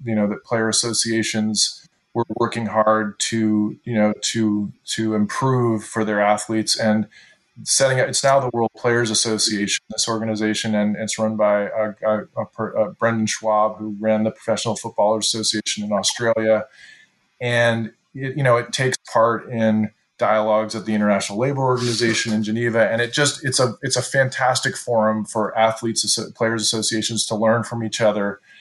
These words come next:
We always had a saying, like, you know, everybody's coming with a problem into the room, and somewhere in that room, there's gonna be a solution to that problem. And my job was really just to help find those solutions. And it was, boy, was it a lot of fun.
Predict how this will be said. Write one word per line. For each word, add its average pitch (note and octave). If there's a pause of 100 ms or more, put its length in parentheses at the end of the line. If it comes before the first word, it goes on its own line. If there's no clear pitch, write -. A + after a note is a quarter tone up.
(200)
We C#3
always C3+
had B2+
a A2+
saying, A#2+
like, G#2
you A#2+
know, A2+
everybody's C3
coming A2+
with G#2+ (380)
a -
problem A2+
into G#2+
the G#2+
room, A2+
and G#2+
somewhere A#2+
in A2+
that G#2+
room, A2+
there's G#2
gonna A2
be G#2+
a G2+
solution A2+
to G#2+
that G2+
problem. G#2
And G2+
my A2
job G#2+
was A2
really G#2+
just G#2+
to -
help A2 (400)
find A2
those A2
solutions. A2
And G#2
it F2+
was, G#2
boy, A2+
was G#2+
it G#2+
a G#2
lot G2+
of -
fun. G2+